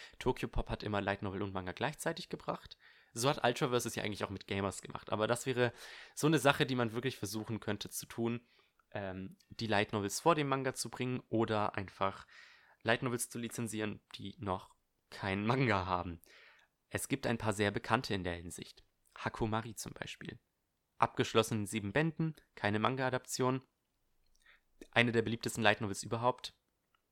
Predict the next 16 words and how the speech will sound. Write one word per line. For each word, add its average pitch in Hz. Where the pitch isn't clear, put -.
Zugriff, -
würde 113
ich -
sagen. 107
<laughs> 180
Ja. 92
Im 180
Übrigen 220
gibt 185
es -
auch 151
mittlerweile 147
auf 135
proxer 98
punkt -
me 107